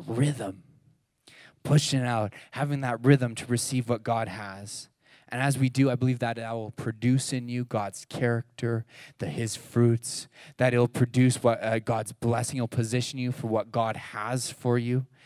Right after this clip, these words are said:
It's not faith in your prayers. It's faith in believing that God, who you're connecting with, will just do what he said he'll do. It's not your amount of praying. It's who you're praying to,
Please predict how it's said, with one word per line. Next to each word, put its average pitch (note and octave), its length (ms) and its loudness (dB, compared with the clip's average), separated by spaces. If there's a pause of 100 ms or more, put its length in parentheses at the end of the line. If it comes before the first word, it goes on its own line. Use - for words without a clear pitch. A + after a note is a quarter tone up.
(220)
It's C3 120 -6
not C#3+ 260 2
faith D3 600 -2 (220)
in A#2 160 -4
your A#2+ 220 2
prayers. B2 840 0 (220)
It's C3 300 -2
faith C#3 500 0
in B2 160 0
believing A#2+ 500 2
that A2 280 -10
God, B2+ 320 2
who C3 100 2
you're A2+ 200 -2
connecting B2 760 -6
with, A2+ 180 -2 (220)
will B2+ 100 2
just A#2+ 240 4
do C3 160 4
what C3 160 4
he A#2 60 0
said A#2+ 240 -2
he'll A2+ 160 2
do. A2 400 0 (160)
It's G2+ 140 -8
not C#3 260 2 (200)
your C3+ 280 10
amount C#3 300 4
of A#2+ 100 0
praying. D3 480 4
It's A2 160 -4
who D3 200 -2
you're A#2+ 300 0
praying A2+ 500 -4
to, A2 320 0